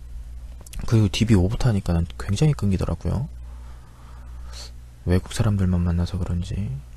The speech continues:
항상 시청해주셔서 감사드리고요. 시즌 투 조금 더 많이 발전된 모습으로 여러분들한테 영상 제공하겠습니다. 감사드립니다.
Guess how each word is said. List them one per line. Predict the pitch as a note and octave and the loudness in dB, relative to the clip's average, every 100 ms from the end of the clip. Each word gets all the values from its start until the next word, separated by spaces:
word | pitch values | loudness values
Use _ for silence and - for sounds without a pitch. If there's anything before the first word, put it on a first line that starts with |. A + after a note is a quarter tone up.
| - - - - - - - - - - - - - - | -18 -18 -16 -14 -12 -12 -12 -14 -14 -16 -16 -18 -20 -12
항상 | - A2+ - A#2 A#2 | -4 -2 2 4 4
시청해주셔서 | A2+ - C3+ C3 A#2+ - A#2 | 0 0 2 0 0 -4 0
감사드리고요. | A2+ F#2+ F#2 G2 - F2 - B2 | 2 2 2 0 0 0 2 0
시즌 | B2 C3+ C3+ B2+ | 0 0 2 2
투 | - C3 A#2 - - - - - - | 4 2 2 -2 -8 -18 -18 -14 -6
조금 | F#2+ G2 G2+ | 0 2 4
더 | G#2+ | 4
많이 | G2 E2+ E2+ F2+ F#2+ | 4 2 0 0 0
발전된 | - F2 F#2+ F#2+ G2+ | 2 2 2 4 2
모습으로 | F2+ F2 - F#2+ G#2 A2+ - - - - | 2 0 -2 0 0 -2 -6 -14 -8 0
여러분들한테 | E3+ F2+ F2+ F2+ F2 E2+ G#2+ G#2 - | 2 2 2 2 0 2 2 2 0
영상 | D#2+ F2 - G2 | -2 0 0 0
제공하겠습니다. | - - F2+ G2 A#2 - - - G2+ G#2+ - - - - - - - | 0 -2 0 2 0 -2 -6 -6 -6 -6 -10 -20 -20 -18 -16 -14 -6
감사드립니다. | - - - - - F#2 - G#2+ | 0 6 6 4 -2 -2 -2 -4